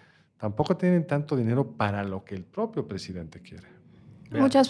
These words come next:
Speaker 3: sí, muchas propuestas se han hecho, no cabe duda, y hay mucha expectativa en la sociedad, pero por otra parte, el crecimiento económico es lo que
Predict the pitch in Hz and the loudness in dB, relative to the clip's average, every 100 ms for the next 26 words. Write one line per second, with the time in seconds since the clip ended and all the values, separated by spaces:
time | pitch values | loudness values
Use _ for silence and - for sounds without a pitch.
0 | - 277 240 240 247 - 233 220 220 208 | 4 6 8 8 4 2 4 4 4 0
1 | - 196 196 208 240 214 202 190 190 202 | 4 4 4 4 2 4 4 4 2 2
2 | 220 233 - 190 190 185 185 185 180 - | 4 2 2 2 4 6 6 4 2 2
3 | 202 214 - 202 196 - 202 - - 233 | 4 4 6 4 4 0 -2 -2 0 2
4 | 208 180 180 185 196 202 190 220 214 208 | 4 4 2 0 0 2 2 2 0 2
5 | 208 202 202 202 190 - 208 208 202 202 | 0 2 0 2 0 2 2 2 2 0
6 | 190 208 208 196 190 196 190 202 202 190 | 2 4 4 4 4 4 4 2 2 0
7 | 196 196 190 185 196 175 | 0 2 0 2 2 2